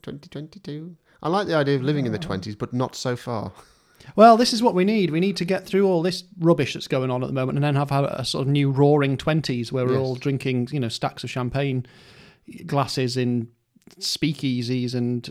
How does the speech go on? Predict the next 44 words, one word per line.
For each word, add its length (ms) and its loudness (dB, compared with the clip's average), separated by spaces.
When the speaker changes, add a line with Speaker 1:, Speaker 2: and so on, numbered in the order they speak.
Speaker 2:
stuff 300 -10
like 120 -2
that. 240 -4
As 180 2
Speaker 1:
Yeah. 80 -4
Speaker 2:
everybody 720 0
did 200 -2
during 240 -2
the 80 -2
nineteen 320 -4
twenties. 320 -4
Every 280 4
Speaker 1:
Yeah, 80 0
Speaker 2:
single 240 -2
person 160 -2
Speaker 1:
absolutely 260 -2
Speaker 2:
had 100 -2
a 40 -2
Speaker 1:
everybody, 160 -2
yeah. 40 0
Speaker 2:
brilliant 540 6
time. 480 -4
Speaker 1:
Not 440 -4
just 360 -8
the 100 -10
small 400 -4
select 380 -10
people 300 -12
who 160 -8
wrote 320 -8
all 140 -10
the 80 -10
things 380 -12
that 120 -18
we 100 -8
know 180 -8
now 240 -12
about 280 -12
now. 260 -12
Speaker 2:
Yes. 180 -4
Speaker 1:
Um, 300 -2
yes, 420 2
okay. 360 -2
Well, 320 0